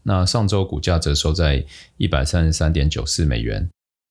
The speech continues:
那值得大家关注的是，宝桥将在二零二一年回购约一百一十亿美元的普通股。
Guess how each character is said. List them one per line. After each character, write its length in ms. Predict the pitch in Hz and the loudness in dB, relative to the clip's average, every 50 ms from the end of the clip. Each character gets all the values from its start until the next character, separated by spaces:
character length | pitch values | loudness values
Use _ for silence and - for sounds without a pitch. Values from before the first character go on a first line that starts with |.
| _ _ _ _ _ _ - | _ _ _ _ _ _ -4
那 200 | 123 127 123 117 | -2 0 0 0
值 160 | - - 120 | -2 -2 -2
得 160 | 123 127 123 | -2 0 0
大 160 | 127 127 123 | 0 0 0
家 220 | 117 120 113 110 107 | 0 0 0 0 0
关 200 | - 110 104 107 | 0 0 0 0
注 160 | - 117 95 | 0 0 2
的 140 | 85 80 80 | 2 2 2
是， 480 | - 92 90 87 82 82 73 71 80 87 | 2 2 2 2 2 2 0 0 -2 0
宝 140 | - 76 | 0 0
桥 220 | 78 - - 80 82 | 0 2 0 0 0
将 200 | 80 98 95 98 | 2 0 0 2
在 220 | - 101 90 87 - - - | 2 2 2 0 -2 -2 -4
二 100 | - 104 | -2 0
零 160 | 90 85 82 - | 0 2 2 2
二 160 | 92 90 92 | 2 2 2
一 120 | 92 90 | 4 4
年 200 | 87 80 76 82 | 4 4 4 2
回 200 | 82 82 80 80 | 2 2 0 0
购 160 | - 92 90 | 0 0 2
约 160 | 87 90 85 - | 2 2 2 2
一 120 | - 95 | 0 -2
百 160 | 82 71 65 | -2 -2 0
一 140 | 67 73 82 | 0 0 -2
十 160 | - - 76 | -2 -2 0
亿 140 | 76 82 82 | 0 2 2
美 140 | 78 71 67 | 2 0 0
元 180 | 67 67 69 | 0 0 0
的 100 | 73 73 | 0 0
普 140 | 73 - - | 0 -2 -4
通 200 | 87 - 78 82 | -4 -2 0 0
股。 220 | 85 80 - - | 0 -2 -4 -6